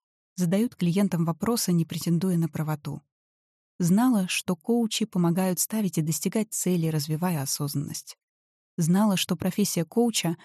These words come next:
мой шанс выйти из найма и больше никогда не вернуться в офис. Шанс сделать мою жизнь более осознанной и начать жить, а не просто стареть.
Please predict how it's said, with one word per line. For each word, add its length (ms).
мой 180
шанс 580
выйти 460
из 260
найма 440
и 120
больше 360
никогда 880
не 120
вернуться 520
в 80
офис. 360
Шанс 580
сделать 460
мою 220
жизнь 260
более 320
осознанной 580
и 180
начать 360
жить, 400
а 180
не 160
просто 340
стареть. 480